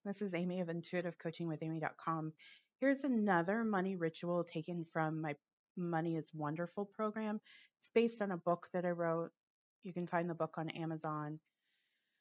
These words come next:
Um, the link is from my website. You can find the link there. But I did a program to support that work, and I thought, "Let's do another, I'll share another ritual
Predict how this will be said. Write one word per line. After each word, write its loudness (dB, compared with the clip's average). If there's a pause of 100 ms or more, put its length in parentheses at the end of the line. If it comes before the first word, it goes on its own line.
(300)
Um, 4 (1600)
the -2
link 0
is -6
from -4
my -4
website. -4
You -14
can -10
find -6
the -8
link -8
there. -6 (1300)
But 4 (280)
I 2
did 2
a 0
program -2
to -6
support -4
that 0
work, -6 (400)
and -4
I -8
thought, -6
"Let's -10
do -4
another, -2 (200)
I'll -6
share -4
another -4
ritual -6